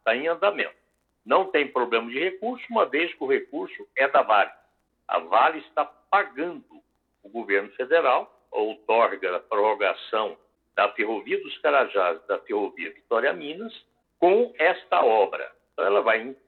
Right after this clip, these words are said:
construir os trezentos e oitenta e três quilômetros e vai entregar ao governo federal, que fará a concessão para quem for explorar o trecho Água Boa, Mara Rosa.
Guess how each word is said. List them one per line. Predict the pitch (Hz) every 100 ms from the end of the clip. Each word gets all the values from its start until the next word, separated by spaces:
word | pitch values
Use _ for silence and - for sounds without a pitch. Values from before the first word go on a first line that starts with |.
| _
construir | 202 233 - 151 131 190 254
os | 196 -
trezentos | 107 98 107 101
e |
oitenta | 92 101 -
e | 82
três | _ 85 82 - _
quilômetros | 73 80 110 - _ _ - _ _
e | 147
vai | 135 190
entregar | 220 - 208 202 117 139 196 -
ao | 165 226
governo | 202 180 151 139
federal, | - 185 208 135 156 _ _ _
que | 202
fará | - 240 170 151
a |
concessão | 160 165 - 202 202 - 123 -
para | 190
quem | - 120 135
for | - 101 113 - _
explorar | 104 - 143 127 92 98 - - _ -
o | 147
trecho | - 101 117 - 135
Água | 135 135 113
Boa, | 95 107 107
Mara | 120 117
Rosa. | 90 69